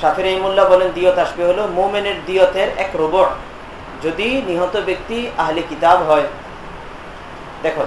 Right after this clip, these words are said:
দিয়াতুন মুসাল্লামাতুন ইলা আহলিহি, ওই যে জিম্মি, জিম্মিকে যদি হত্যা করা হয়, তাহলে জিম্মিকে যদি হত্যা করা হয়, তাহলে দিয়তটা আসবে, দিয়তটা তার পরিবারের লোকদের কাছে পৌঁছানো হবে।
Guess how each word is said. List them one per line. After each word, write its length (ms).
দিয়াতুন 460
মুসাল্লামাতুন 800
ইলা 220
আহলিহি, 680
ওই 80
যে 140
জিম্মি, 520
জিম্মিকে 420
যদি 180
হত্যা 300
করা 220
হয়, 280
তাহলে 480
জিম্মিকে 720
যদি 200
হত্যা 300
করা 180
হয়, 200
তাহলে 300
দিয়তটা 440
আসবে, 380
দিয়তটা 400
তার 200
পরিবারের 380
লোকদের 300
কাছে 220
পৌঁছানো 340
হবে। 200